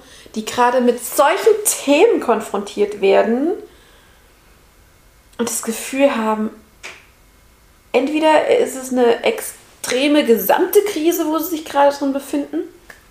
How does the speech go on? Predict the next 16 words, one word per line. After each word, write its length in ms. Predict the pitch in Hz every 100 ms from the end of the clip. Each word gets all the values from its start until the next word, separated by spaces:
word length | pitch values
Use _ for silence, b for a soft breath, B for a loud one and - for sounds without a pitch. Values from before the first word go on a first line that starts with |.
| -
so, 120 | 226
oder 280 | 254 262 -
es 140 | 233
ist 160 | - -
so 80 | 233
dieses 340 | 226 214 214 - b b b b b b b _ _
eine 220 | 240 240
Krise 320 | 233 240 220
nach 140 | 214 214
der 140 | 220
anderen. 300 | 208 196 208 - _ _ _ _ _ _ _ _ _ _ _ _ _ _ _ _ -
Oh, 300 | 269 302 B B B B -
das 200 | 220 233
war 720 | 247 254 254 254 254 254 247 -
ganz 300 | 240 233 233
schön 460 | 247 240 233 233